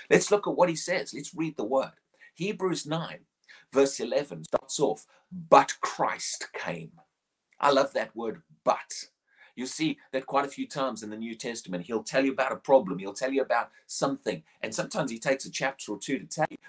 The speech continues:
But then he'll, then you'll see this phrase, "But now," or, "But Christ came." And he'll, and he'll suddenly talk, or, or sometimes, "But God." And he shows now some, everything he's just spent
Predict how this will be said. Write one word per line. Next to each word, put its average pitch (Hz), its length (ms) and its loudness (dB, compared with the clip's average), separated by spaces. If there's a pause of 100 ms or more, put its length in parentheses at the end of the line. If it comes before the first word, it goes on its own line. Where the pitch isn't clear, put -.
But - 160 2
then 139 180 8
he'll, 156 340 -6
then 160 260 0
you'll 147 140 0
see 147 240 -4
this - 160 -6
phrase, 107 480 2 (200)
"But 139 400 6
now," 110 640 -4 (340)
or, - 100 -6
"But 156 380 4
Christ - 580 -6
came." 87 400 -8 (240)
And 120 140 -6
he'll, 120 260 -6 (160)
and 120 100 -4
he'll 113 140 -2
suddenly 123 540 0 (180)
talk, 160 340 -4
or, 123 140 -4
or - 80 -6
sometimes, 123 460 -4
"But - 320 -2 (100)
God." 127 480 0 (240)
And 131 140 -6
he - 100 -16
shows 196 460 -4
now 123 160 -4
some, 175 420 -8 (560)
everything 240 380 -2
he's 180 180 -4
just 165 160 -6
spent - 320 0